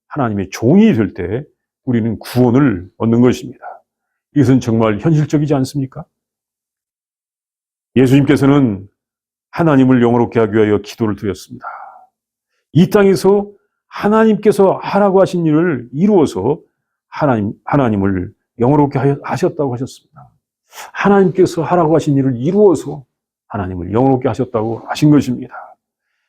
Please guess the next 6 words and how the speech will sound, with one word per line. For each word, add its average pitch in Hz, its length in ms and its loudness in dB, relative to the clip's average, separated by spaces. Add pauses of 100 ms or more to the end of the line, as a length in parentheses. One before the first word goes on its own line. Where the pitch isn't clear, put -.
(140)
예수님께서는 170 840 2 (460)
하나님의 202 680 2
일을 190 300 0
충실하게 170 840 2
감당하는 120 800 0
것이 127 440 -2